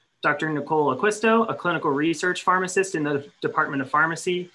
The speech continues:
and Clinical Associate Professor in the Department of Emergency Medicine at the University of Rochester Medical Center, and Doctor Joe Slechta, a clinical pharmacy specialist for cardiovascular diseases at Wesley Medical Center.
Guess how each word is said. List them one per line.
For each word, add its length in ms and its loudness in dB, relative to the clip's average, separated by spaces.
and 140 -2
Clinical 360 2
Associate 420 -2
Professor 540 0
in 140 -2
the 80 -2
Department 420 -2
of 80 -2
Emergency 500 -2
Medicine 560 -2
at 140 -6
the 60 -6
University 460 -2
of 120 -6
Rochester 560 -2
Medical 300 -4
Center, 360 -6
and 140 0
Doctor 340 2
Joe 220 0
Slechta, 640 0
a 60 -6
clinical 340 0
pharmacy 440 2
specialist 560 -2
for 100 -4
cardiovascular 840 0
diseases 540 -2
at 160 -4
Wesley 300 -2
Medical 320 -2
Center. 340 -8